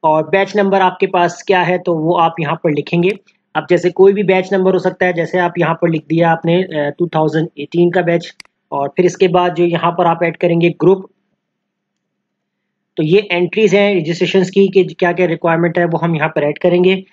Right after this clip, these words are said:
और इधर हम ऐड कर देंगे मैट्रिक साइंस। For example कोई भी हमने एजुकेशन लिख दी यहाँ पर इस तरीके से और यहाँ हम ऐड करेंगे name।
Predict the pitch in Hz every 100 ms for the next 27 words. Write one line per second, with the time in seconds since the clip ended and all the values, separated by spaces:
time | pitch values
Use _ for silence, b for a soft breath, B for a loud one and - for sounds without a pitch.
0 | b _ - 151 151 175 190 185 180 170
1 | 175 165 175 170 202 - _ _ _ _
2 | _ _ _ _ _ 139 147 156 156 190
3 | 202 _ _ _ _ _ _ _ _ _
4 | _ _ _ _ _ _ 190 143 - -
5 | _ 208 208 202 202 208 190 190 196 190
6 | 175 170 175 190 185 160 180 165 170 175
7 | 165 170 165 170 175 208 B B B B
8 | _ 160 160 165 170 - 202 202 180 175
9 | 175 185 180 175 160 165 208